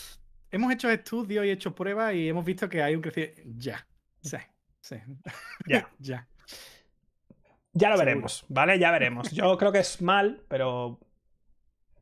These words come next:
Speaker 2: ya
Speaker 1: Sí,
Speaker 2: lo
Speaker 1: pero
Speaker 2: veremos.
Speaker 1: no se vea.
Speaker 2: En unos meses hablaremos otra vez de esto, no os preocupéis, ¿vale? Cuando tenga datos, no tengo ningún problema en decir, "Oye, pues mira, yo, por ejemplo, he notado una bajada de un veinte por ciento en los ingresos". No, no tengo problema, o sea, no, no os preocupéis.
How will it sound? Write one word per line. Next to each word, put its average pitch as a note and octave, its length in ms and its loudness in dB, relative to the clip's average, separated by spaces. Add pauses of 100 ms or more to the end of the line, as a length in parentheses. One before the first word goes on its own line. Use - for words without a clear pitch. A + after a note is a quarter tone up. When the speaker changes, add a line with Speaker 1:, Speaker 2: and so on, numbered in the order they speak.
Speaker 2:
ya E3 200 4
Speaker 1:
Sí, F3 40 6
Speaker 2:
lo D#3 60 6
Speaker 1:
pero - 0 -
Speaker 2:
veremos. A2+ 280 0
Speaker 1:
no B2 60 -6
se C3 140 -8
vea. B2+ 240 -8 (100)
Speaker 2:
En D#3 140 2
unos G3 160 6
meses F#3 380 2
hablaremos C#3+ 360 2
otra C#3 140 2
vez C3 100 2
de B2+ 100 0
esto, - 260 0
no C3+ 180 -4
os - 60 -12
preocupéis, A2 500 -4
¿vale? C#3 160 -4
Cuando C3+ 180 -4
tenga F3 200 2
datos, F#3+ 500 2
no C#3+ 160 -2
tengo C#3+ 140 0
ningún C#3 200 0
problema C3+ 280 -2
en D3 40 0
decir, C3+ 180 -4
"Oye, C#3 140 2
pues B2 160 -6
mira, C3+ 180 0
yo, C3 220 4
por F3 100 -2
ejemplo, D#3+ 220 0
he D#3 40 -2
notado D3+ 240 0
una D3 280 -2
bajada E3 380 4
de E3+ 60 2
un D3+ 180 -6
veinte D3+ 340 0
por C#3+ 140 0
ciento D3+ 260 -2
en C#3+ 40 0
los C3+ 120 0
ingresos". C3 240 -2
No, E3 160 4
no D#3+ 140 0
tengo E3+ 180 2
problema, C3+ 420 0
o C3 40 -2
sea, B2+ 160 -2
no, C3 100 -2
no C3 160 -4
os C3+ 40 -8
preocupéis. C3 440 -6